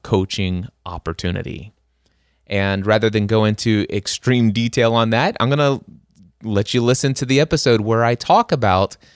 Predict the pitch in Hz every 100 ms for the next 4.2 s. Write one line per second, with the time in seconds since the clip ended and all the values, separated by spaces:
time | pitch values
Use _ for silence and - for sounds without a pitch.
0 | _ _ _ _ _ _ - 107 117 139
1 | 156 - 185 165 135 117 113 113 117 117
2 | 117 113 107 - - 113 117 160 180 -
3 | - 208 143 98 101 - - 196 - 107
4 | 95 101